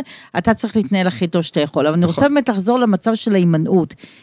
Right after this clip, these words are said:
Speaker 1: כי מהניסיון שלי, מה שאני רואה באמת בקליניקה, זה מצב שמאוד, זה אחד המנגנונים שקשה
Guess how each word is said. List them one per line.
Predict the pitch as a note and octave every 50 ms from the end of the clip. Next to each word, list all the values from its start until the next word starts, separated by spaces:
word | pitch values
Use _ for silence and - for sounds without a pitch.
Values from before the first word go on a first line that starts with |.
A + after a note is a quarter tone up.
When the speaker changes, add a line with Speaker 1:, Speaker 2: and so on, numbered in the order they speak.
| _ -
Speaker 1:
כי | - G#3 G3 F#3 F#3 F#3 F3
מהניסיון | F3 F#3 F3+ F3 F3 E3 - A#3 C4 D4+
שלי, | D4 - C#4+ B3+ A#3+
מה | G#3+ A3
שאני | A#3 - D4 B3 A3+
רואה | G3+ G#3 G#3+
באמת | G3+ G#3 G3+ G3 F3+
בקליניקה, | E3+ F3 - - G#3+ A#3+ B3 C4+ A#3+ - - G#3 F#3+ G3+ G3 - F#3+ F#3+ - - _ -
זה | F#3+ E3+ G#3+
מצב | F#3+ F#3+ F#3 - - C#4+ D#4
שמאוד, | D4 - - A#3+ G#3+ G#3 - - A#3+ C#4 B3+
זה | G#3 G#3
אחד | F#3+ - B3+ C#4 D#4+
המנגנונים | D#4+ C#4+ A#3 G3 A3 G#3 G#3 A#3 C#4
שקשה | B3 - A3+ G3+ - - G3+ - - - - B3+ C4+